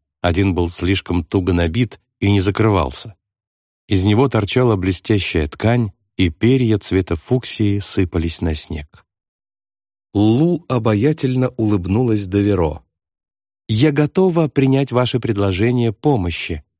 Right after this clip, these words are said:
если оно все еще в силе". "Правда?" "Правда?" Она кивнула и указала на объявления о розыске, которые висели вокруг, и на дымящиеся останки таверны.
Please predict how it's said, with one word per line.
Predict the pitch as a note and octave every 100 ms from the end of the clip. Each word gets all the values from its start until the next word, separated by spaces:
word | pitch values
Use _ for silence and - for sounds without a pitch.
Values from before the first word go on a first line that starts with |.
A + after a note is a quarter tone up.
| _
если | F2 F#2 E2+ F#2
оно | E2+ A#2
все | A2 -
еще | G2+ F2+ G#2
в | -
силе". | - E2+ C#2+ C#2+ _ _ _ _ _ _ _
"Правда?" | - F2 F#2+ F#3+ A#3+ - E2 C#2+ _ _ _ _ _ _ _ _ -
"Правда?" | A#2 C#3+ G#2 D#2 C#2+ _ _ _ _ _
Она | - G2 F2
кивнула | F#2 E2+ D3 C#3 G#2
и | -
указала | F#2+ E2 E2+ D#2+ A2 F#2+ F2
на | F2 F2
объявления | E2 E2+ D#2 F#2+ F2+ F#2
о | - F#2+
розыске, | G#2+ E2 D2+ - D2 - _ -
которые | E2+ F2+ E2+ E2
висели | D#2+ E2 F#2 E2
вокруг, | F2 - D#2 - - _ _ _ _ _ _
и | G2
на | G2
дымящиеся | F2 G2 C3+ - - G#2 F2+ G#2
останки | - F2 - G2+ F#2 F2
таверны. | F#2 F#2+ F2+ E2 D2 D2